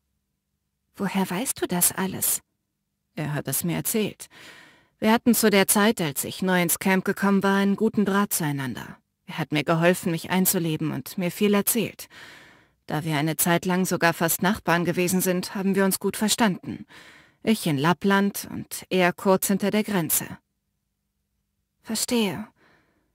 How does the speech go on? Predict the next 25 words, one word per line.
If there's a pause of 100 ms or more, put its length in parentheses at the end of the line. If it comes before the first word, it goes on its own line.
(160)
Das
erklärte
auch,
wieso
Kieran
ausgerechnet
Jannis
vertretungsweise
zum
Rudelführer
gemacht
hatte. (1160)
War
er
damals
schon
so
ein
Ekel?“ (1160)
„Nein.“ (840)
Jannis
sah
betroffen
zu
Boden.